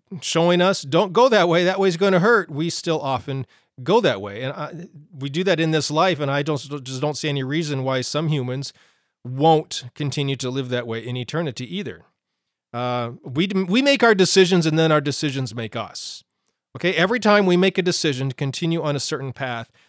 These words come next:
eventually we come to a place in our life where our decisions are guiding, our, our past decisions are guiding our future path,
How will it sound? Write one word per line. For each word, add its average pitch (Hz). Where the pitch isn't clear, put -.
eventually 151
we 160
come 220
to 180
a 143
place 165
in 139
our 120
life 117
where 170
our 170
decisions 170
are 147
guiding, 139
our, 127
our 131
past 175
decisions 127
are 135
guiding 147
our 127
future 143
path, 151